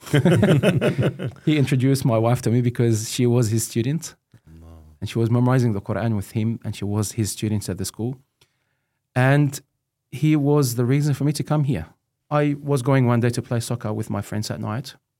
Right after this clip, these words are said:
Speaker 1: Sheikh Abdul Nasser w-, was coming for a visit. I never heard anything about him. I don't know him.
Speaker 2: You don't know him?
Speaker 1: I don't know him.
Speaker 2: No connection?
Speaker 1: No connection.
Speaker 2: No family connection?
Speaker 1: No.
Speaker 2: Nothing?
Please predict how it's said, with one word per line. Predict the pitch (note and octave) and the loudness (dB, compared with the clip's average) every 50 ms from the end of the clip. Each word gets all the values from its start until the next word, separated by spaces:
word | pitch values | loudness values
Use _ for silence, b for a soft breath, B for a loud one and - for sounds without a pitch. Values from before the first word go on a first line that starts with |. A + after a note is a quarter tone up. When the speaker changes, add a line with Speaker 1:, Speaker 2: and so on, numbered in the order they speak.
| _ | _
Speaker 1:
Sheikh | - D3+ C#3 - | -6 -4 -2 0
Abdul | D#3+ A#2+ | 2 2
Nasser | B2+ A#2+ - B2 | 0 0 -2 -4
w-, | A2+ - - - | -6 -6 -8 -8
was | A#2 - | -8 -4
coming | - B2+ A#2+ | -2 -2 -2
for | - A#2+ | -2 -2
a | G#2 | -2
visit. | G#2 A2 - G2 F2+ - - - | -2 -2 -4 -6 -8 -12 -14 -10
I | - A#2+ | -6 -4
never | B2+ B2+ A2+ G2+ | -4 -2 -2 -2
heard | A2 G#2+ G2+ | -2 -2 -2
anything | G2 F#2+ - G#2+ G#2+ | -4 -6 -6 -8 -8
about | G#2+ G#2 G2+ G2+ | -8 -8 -10 -10
him. | A#2+ B2+ C#3 - _ - | -10 -12 -14 -14 _ -12
I | A2+ | -8
don't | A2+ A2+ G#2+ | -6 -4 -4
know | G#2+ A2 | -2 -2
him. | A2 A#2 A#2+ C#3 C3 | -2 -2 -4 -4 -4
Speaker 2:
You | B2 | -2
don't | G#2+ A#2+ A2+ | 0 0 2
know | A#2 A2+ A2 | 2 2 2
him? | G2 A#2 A2 A2 B2 | 2 2 0 0 0
Speaker 1:
I | A#2+ | -2
don't | A#2+ A#2 | -2 -2
know | A#2+ A#2 | -4 -4
him. | A#2 A2+ C3 - - - | -4 -6 -8 -8 -6 -2
Speaker 2:
No | B2 C3 C3+ | 0 2 2
connection? | C3+ C3 B2 B2+ A#2 - - B2 A#2+ | 2 2 2 2 2 0 -2 -2 0
Speaker 1:
No | B2+ B2 | 0 -2
connection. | A#2+ - A2+ A#2+ - - C3+ C3 B2 | -2 -4 -6 -8 -8 -8 -8 -4 -2
Speaker 2:
No | A2 B2 B2+ | 0 0 2
family | A#2+ B2+ A#2+ A#2+ | 2 2 2 2
connection? | A#2 A#2+ A#2+ A2 - - B2 A#2 | 2 0 0 0 0 0 2 4
Speaker 1:
No. | A2+ C3+ | 4 4
Speaker 2:
Nothing? | C3+ C3 A#2+ E2 - | 4 2 0 -2 -6